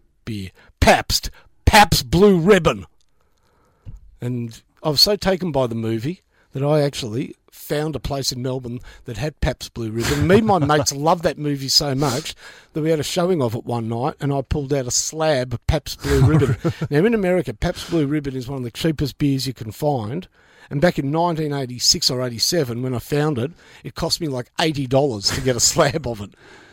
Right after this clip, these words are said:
Speaker 1: But we were just rejoicing drinking this sort of flat American beer. It's a great movie. It includes, uh, this scene, this disturbing scene where Dennis Hopper, Frank,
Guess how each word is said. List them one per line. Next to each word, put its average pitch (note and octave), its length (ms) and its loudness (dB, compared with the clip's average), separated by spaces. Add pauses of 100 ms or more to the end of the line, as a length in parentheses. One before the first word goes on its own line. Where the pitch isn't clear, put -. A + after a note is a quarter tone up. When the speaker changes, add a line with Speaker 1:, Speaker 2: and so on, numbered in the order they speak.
(180)
Speaker 1:
But D3 140 -6
we D#3 140 -2
were C#3 140 -2
just C3+ 280 -6
rejoicing C#3 720 -2
drinking C3 400 -6
this A#2 220 -4 (180)
sort D3 200 -2
of B2 60 -8
flat D#3 340 0
American C3 520 -4
beer. C3 380 -4 (480)
It's D3+ 180 -6
a C#3 60 -6
great D3 480 0
movie. D3 500 0 (240)
It D3 140 -8
includes, D#3 800 0 (960)
uh, B2+ 240 -4 (560)
this D3 320 -6 (120)
scene, F#3+ 540 4
this A#2+ 180 -4
disturbing F3 800 2
scene C#3 400 -2
where B2+ 120 -2
Dennis D#3 360 -2
Hopper, B2+ 340 -6
Frank, - 480 -6